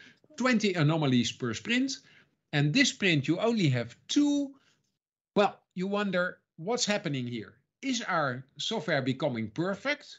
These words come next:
which may be the case, of course, or is something else wrong? On the other hand, if you normally have twenty and now you have two hundred, there's also definitely something wrong. So that's how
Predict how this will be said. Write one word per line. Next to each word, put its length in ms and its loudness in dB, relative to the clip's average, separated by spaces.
which 300 -2
may 360 4
be 220 2
the 120 4
case, 360 4
of 180 -4
course, 420 0
or 260 6
is 220 2
something 360 2
else 220 0
wrong? 220 2
On 100 0
the 120 2
other 220 2
hand, 340 2
if 180 -6
you 60 2
normally 400 2
have 220 0
twenty 500 -2
and 100 -2
now 180 -2
you 180 2
have 280 0
two 200 2
hundred, 500 2
there's 300 2
also 380 -2
definitely 640 -2
something 480 -2
wrong. 340 2
So 220 0
that's 460 0
how 420 0